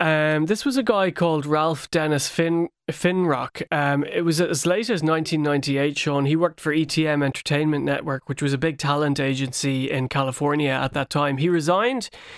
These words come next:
his position, but his employer secretly copied, photocopied his Rolodex, which had seven thousand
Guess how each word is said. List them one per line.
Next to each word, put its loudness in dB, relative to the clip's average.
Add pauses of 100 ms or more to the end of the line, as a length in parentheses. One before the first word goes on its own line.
(140)
his 0
position, 0
but 0 (400)
his 0
employer 0
secretly 0
copied, 0
photocopied -2
his -2
Rolodex, 0 (380)
which 0
had 2
seven 2
thousand 0